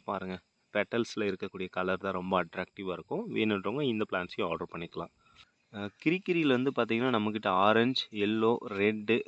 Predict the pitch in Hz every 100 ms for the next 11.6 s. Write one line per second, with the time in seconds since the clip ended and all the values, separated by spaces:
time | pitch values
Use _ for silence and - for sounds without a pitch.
0 | - _ 101 95 107 - 117 110 101 98
1 | 101 101 95 95 107 - 95 - 131 240
2 | _ - - _ 104 104 113 123 120 113
3 | 135 135 117 113 98 104 165 123 107 95
4 | 92 98 110 98 87 85 87 90 92 _
5 | 101 107 98 107 110 120 120 - 101 101
6 | 117 117 104 92 98 95 90 90 92 85
7 | 82 85 92 _ _ _ _ 120 147 160
8 | 139 120 120 135 127 120 110 110 104 -
9 | 107 98 104 104 101 92 98 113 101 110
10 | 110 107 98 107 104 98 92 113 107 104
11 | 98 - 104 92 - 131